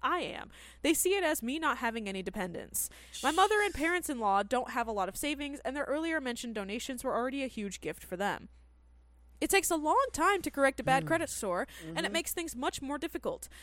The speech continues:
Speaker 1: And harsh as it is to say, I don't want to take out thousands of dollars in a loan for a procedure that has a good chance of not even working.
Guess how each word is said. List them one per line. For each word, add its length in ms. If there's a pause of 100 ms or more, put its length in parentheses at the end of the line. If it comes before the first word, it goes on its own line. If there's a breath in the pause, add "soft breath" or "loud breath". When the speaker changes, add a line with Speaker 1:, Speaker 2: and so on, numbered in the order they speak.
(140 loud breath)
Speaker 1:
And 200
harsh 340
as 140
it 80
is 100
to 140
say, 320
I 80
don't 180
want 120
to 60
take 300
out 240
thousands 340
of 60
dollars 400
in 80
a 80
loan 320
for 160
a 60
procedure 400
that 120
has 140
a 40
good 200
chance 260
of 120
not 220
even 200
working. 460